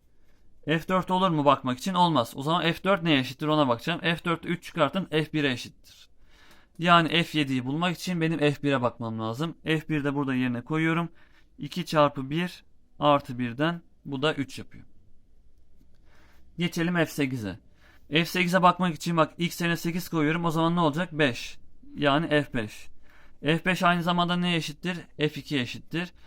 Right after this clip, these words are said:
Yani ben sıfır ile üç arasında getirmeye çalışıyorum. Şu an geldi. O zaman ben x yerine iki koyacağım. İki çarpı iki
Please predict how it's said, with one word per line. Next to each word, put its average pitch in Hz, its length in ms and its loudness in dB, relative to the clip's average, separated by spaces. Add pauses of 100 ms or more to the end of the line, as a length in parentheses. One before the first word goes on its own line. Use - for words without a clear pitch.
(220)
Yani 160 240 2
ben 175 140 4
sıfır 180 340 -6
ile 170 80 0
üç 165 140 -2
arasında 151 280 0
getirmeye 131 380 -4
çalışıyorum. 127 400 -6
Şu 147 160 0
an 156 140 2
geldi. 131 300 0 (400)
O 151 120 -6
zaman 147 220 2
ben 135 180 -2
x 160 220 -4
yerine 170 360 -2
iki 147 200 -8
koyacağım. 127 420 -2 (400)
İki 160 240 -6
çarpı 131 360 0
iki 165 460 -6